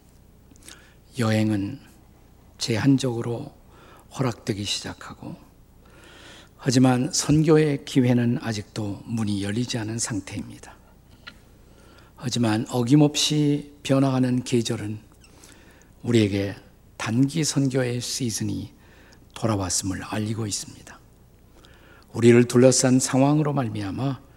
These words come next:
우리의 여름철 선교 계획은 물론 제한적일 수밖에 없습니다. 그러나 그럼에도 불구하고 우리의 선교 계획은 멈추거나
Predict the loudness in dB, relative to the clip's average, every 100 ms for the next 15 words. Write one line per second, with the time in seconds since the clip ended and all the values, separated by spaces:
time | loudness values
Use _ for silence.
0 | -20 -20 -20 -8 0 2 2 0 2 2
1 | 2 2 2 2 2 2 2 -2 -8 -12
2 | -10 -6 -4 0 0 0 -6 -20 -20 -20
3 | -20 -18 -8 -4 -4 -6 -6 -4 -2 4
4 | 4 2 -4 -6 -6 -8 -12 -12 -8 -8
5 | -8 -20 -20 -20 _ -20 -20 -20 -20 -20
6 | -20 -20 -10 -6 -6 -2 2 4 4 2
7 | 2 2 0 0 -2 -2 -6 -18 -20 -20
8 | -20 -8 2 6 6 6 2 0 2 0
9 | -2 -8 -8 0 4 4 4 0 -4 -6
10 | -2 -2 -2 -2 -2 -4 -6 -8